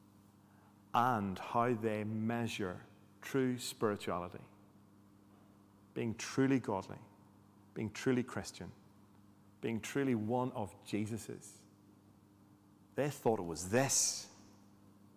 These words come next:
but actually Paul says, "No, it's this."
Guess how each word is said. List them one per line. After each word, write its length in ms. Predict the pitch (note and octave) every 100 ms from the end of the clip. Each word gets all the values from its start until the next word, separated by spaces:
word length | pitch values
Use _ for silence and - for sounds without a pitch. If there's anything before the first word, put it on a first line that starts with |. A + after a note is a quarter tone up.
| - - -
but 80 | -
actually 260 | G2 F#2+ -
Paul 260 | - F2+
says, 420 | E2+ E2 D2+ - - - - - - - -
"No, 160 | G#2 F#2+
it's 160 | G2 -
this." 460 | F#2+ G#2 - -